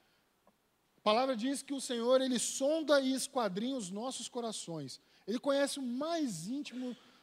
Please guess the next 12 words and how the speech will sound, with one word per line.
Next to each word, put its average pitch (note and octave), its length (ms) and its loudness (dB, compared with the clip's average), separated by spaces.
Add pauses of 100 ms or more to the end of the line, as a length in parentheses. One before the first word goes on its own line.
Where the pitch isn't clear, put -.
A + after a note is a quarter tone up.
do A3 140 0
que C4+ 160 -2
até D4 320 2
nós B3 380 -4
mesmos F3 600 -4 (300)
conhecemos. C#3+ 800 -4 (1800)
Mas F#3 240 0
ele G#3+ 200 0
quer G#3+ 120 -4
ouvir G#3+ 240 -2
de B3 140 -6
nós D3 460 -8